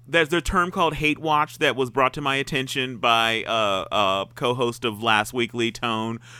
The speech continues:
brought that, uh, term into my lexicon. And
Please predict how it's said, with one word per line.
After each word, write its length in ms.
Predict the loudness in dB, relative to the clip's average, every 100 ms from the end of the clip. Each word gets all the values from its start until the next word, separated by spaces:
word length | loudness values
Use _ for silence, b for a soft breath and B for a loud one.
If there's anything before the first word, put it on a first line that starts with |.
| B
brought 460 | -14 2 6 8 6
that, 240 | 4 4 2
uh, 220 | 0 0 0
term 380 | -2 0 0
into 240 | -2 -2 0
my 160 | 0
lexicon. 720 | 2 -2 -4 -2 0 2 0 -2 B B B B -2
And 460 | 2 2 0 -2